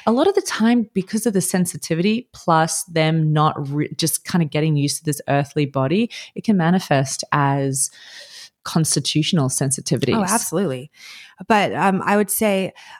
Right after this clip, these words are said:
Speaker 2: I, I, I would say, in my opinion, and this is not right or wrong, but I think a lot of starseeds are here to embody higher frequency, and that's it.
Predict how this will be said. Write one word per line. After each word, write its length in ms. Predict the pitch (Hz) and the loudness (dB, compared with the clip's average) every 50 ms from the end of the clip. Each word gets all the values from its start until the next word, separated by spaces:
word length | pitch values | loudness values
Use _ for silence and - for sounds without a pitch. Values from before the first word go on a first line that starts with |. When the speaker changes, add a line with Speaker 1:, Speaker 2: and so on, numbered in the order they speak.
| _ | _
Speaker 2:
I, 140 | - 180 190 - | -2 0 0 0
I, 300 | - 185 160 151 185 220 | 0 -2 0 2 2 4
I 40 | |
would 140 | 247 302 277 - | 4 2 0 -2
say, 500 | - - 180 156 - 78 185 190 190 _ | -2 -4 -4 -4 -6 -8 -12 -12 -12 _
in 120 | - 196 202 | -2 0 0
my 200 | 196 190 196 233 | 0 0 0 0
opinion, 480 | 277 254 247 - - 220 202 165 151 - | -2 -2 -4 -6 -4 -4 -4 -4 -4 -6
and 120 | - 185 | -4 -4
this 160 | 190 190 - | -4 -4 -4
is 120 | - 202 185 | -4 -2 0
not 400 | 190 190 185 180 170 - - - - _ _ _ _ _ _ _ _ - | 0 0 0 0 -2 -4 -8 -14 -18 _ _ _ _ _ _ _ _ -12
right 260 | 180 180 180 208 226 | -6 -2 0 2 2
or 80 | 254 240 | 2 2
wrong, 300 | 208 180 156 156 165 170 - - - - _ - | 2 2 0 -2 -4 -8 -12 -16 -20 -10 _ -2
but 120 | 185 - | -2 0
I 160 | - 170 202 208 | 0 0 0 0
think 220 | - 254 240 214 | 2 0 0 0
a 100 | - - | 0 -2
lot 460 | 185 175 175 165 165 165 180 196 214 - | -2 -2 0 0 0 2 2 2 2 0
of 180 | - 208 - _ - - - - | -2 -6 -8 _ -20 -18 -12 -8
starseeds 580 | - - - 180 175 175 - - 220 220 190 - | -4 0 2 2 2 2 2 0 0 -2 -2 -2
are 160 | - 185 185 180 | 0 0 0 0
here 500 | 170 - - - 185 175 175 185 202 196 - - | -2 -4 -6 -2 0 0 2 2 0 -2 -2 -2
to 120 | - 196 190 | 0 2 2
embody 680 | 160 175 175 165 175 160 165 170 170 165 160 165 - _ _ _ - _ _ - - _ _ | 2 2 2 0 0 0 0 0 0 -2 -4 -6 -10 _ _ _ -20 _ _ -20 -20 _ _
higher 480 | - - 202 190 175 170 156 147 165 - | -10 -4 -2 0 0 0 -2 -2 -6 -10
frequency, 600 | - - - 185 185 170 160 151 - - 151 - | -10 -6 -4 -4 -2 -2 -4 -4 -4 -6 -6 -4
and 160 | - 185 196 | 0 2 2
that's 220 | 190 180 175 - | 2 2 0 0
it. 220 | 180 147 - - | -2 -4 -4 -6